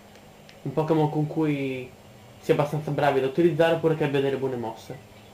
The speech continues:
Notiamo che prima con il nostro Rattata all'inizio non facciamo niente, adesso invece con un colpo facciamo fuori quasi tutti quanti. Sotto il tempo c'è anche il numero di Pokémon che saranno presenti alla Battle Royale.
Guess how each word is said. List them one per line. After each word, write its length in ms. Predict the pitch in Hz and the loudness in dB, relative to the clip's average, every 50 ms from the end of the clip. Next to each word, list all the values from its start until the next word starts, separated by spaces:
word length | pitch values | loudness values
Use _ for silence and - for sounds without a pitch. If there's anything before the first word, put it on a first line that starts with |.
| - - - - - - - - - - - - - - - - - - - - - 104 - - - - - - - - - - - - - - - - - - - - | -20 -20 -20 -20 -20 -20 -20 -20 -20 -20 -20 -20 -20 -20 -20 -20 -20 -20 -20 -20 -20 -20 -20 -20 -20 -20 -20 -20 -20 -20 -20 -20 -20 -20 -20 -20 -20 -20 -20 -18 -10 -6
Notiamo 420 | 143 143 139 165 165 160 151 147 | -6 -2 2 2 2 4 2 0
che 120 | 135 - 147 | -2 -4 -6
prima 260 | - 151 156 151 143 | -4 -2 -2 -2 -2
con 200 | 139 - 147 139 | -2 -2 -4 -2
il 60 | 135 | -2
nostro 260 | 139 143 143 - 156 | -4 -6 -6 -4 -2
Rattata 600 | 143 143 143 - - - 127 - 123 120 117 - - - - - - - - | 0 0 -2 -2 -4 -10 -6 -4 -4 -4 -4 -6 -12 -18 -20 -20 -20 -16 -10
all'inizio 500 | - 123 123 131 135 135 131 - - 139 | -8 -6 -6 -4 -6 -8 -8 -8 -6 -6
non 120 | 127 123 | -6 -6
facciamo 320 | - 147 - 147 135 151 170 | -8 -8 -6 -4 -2 0 0
niente, 320 | 165 147 151 156 151 160 | 0 0 0 -2 0 0
adesso 280 | 165 127 123 - - 160 | 0 0 0 -2 -2 -6
invece 460 | 151 135 127 127 127 - 147 139 143 - - - - - - | -4 -2 -2 -4 -4 -4 -4 -4 -4 -4 -10 -20 -20 -20 -12
con 220 | - - 151 147 156 | -2 0 2 4 4
un 260 | 165 180 175 156 - | 4 4 2 0 -2
colpo 560 | - 143 131 127 123 - - 147 156 - - - - - | 0 2 4 2 2 0 -4 -4 -4 -4 -6 -10 -18 -16
facciamo 380 | - 151 143 - 156 151 143 - - | -14 -12 -6 -2 -2 0 -2 -2 -4
fuori 220 | - 147 139 135 | -6 -4 -4 -4
quasi 300 | - 151 143 143 151 151 | -4 -4 -4 -4 -4 -4
tutti 240 | 151 151 151 180 - | -6 -4 -6 -6 -4
quanti. 440 | - 117 107 107 120 - - 135 135 - - - - - - - - - - - - - - - - - - - - - - - - - - - - - | -4 -4 -6 -6 -10 -12 -14 -16 -16 -18 -20 -20 -20 -20 -20 -20 -20 -20 -20 -20 -20 -20 -20 -20 -20 -20 -20 -20 -20 -20 -20 -20 -20 -20 -20 -20 -20 -8
Sotto 340 | - - 226 226 - - | 0 2 2 4 6 6
il 100 | 233 202 | 6 6
tempo 320 | - 214 214 226 220 233 214 | 6 0 0 0 0 0 -2
c'è 160 | - - 185 | 0 0 -2
anche 180 | 180 175 - 190 | -2 0 0 0
il 80 | 170 | 0
numero 260 | 170 175 175 175 170 | 0 2 2 2 0
di 120 | 160 147 156 | 0 0 0
Pokémon 560 | 151 156 165 160 160 - 165 160 156 151 147 | 0 0 0 0 0 0 -2 0 0 0 -2
che 100 | 151 - | -4 -4
saranno 240 | - 156 147 147 147 | -2 0 0 0 0
presenti 360 | 147 147 143 147 147 147 151 | -2 -2 0 0 0 0 0
alla 100 | 143 143 | 0 0
Battle 260 | 139 147 147 - 139 | 0 0 -2 -4 -6
Royale. 420 | 120 113 110 113 117 117 120 120 | -6 -6 -8 -8 -8 -8 -8 -8